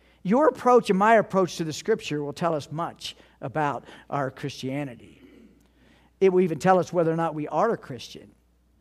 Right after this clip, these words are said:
How many times have you shared the Bible with, with an unsaved person and the person responds, "I don't, still don't understand it"? Well, and you can say, "Well, with all due respect, that's how you should respond, because the natural man does not know the things of God."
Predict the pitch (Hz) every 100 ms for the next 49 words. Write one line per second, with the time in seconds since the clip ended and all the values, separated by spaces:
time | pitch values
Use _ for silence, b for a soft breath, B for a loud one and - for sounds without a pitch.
0 | _ 151 165 180 180 147 147 147 180 185
1 | 151 143 170 175 156 156 - B - 165
2 | 170 143 175 151 175 190 - 151 151 165
3 | 170 156 156 165 160 151 165 165 - 160
4 | 151 139 - 147 120 - _ _ _ _
5 | _ _ _ _ _ _ _ _ _ -
6 | 147 139 - _ _ _ 151 151 147 127
7 | 165 151 151 139 160 151 147 - 180 185
8 | _ _ _ _ - 151 143 - 143 143
9 | - 202 160 - - - - _ _ b
10 | b b - 156 170 147 147 151 143 151
11 | 151 185 151 127 151 143 139 143 139 139
12 | 127 135 165 208 -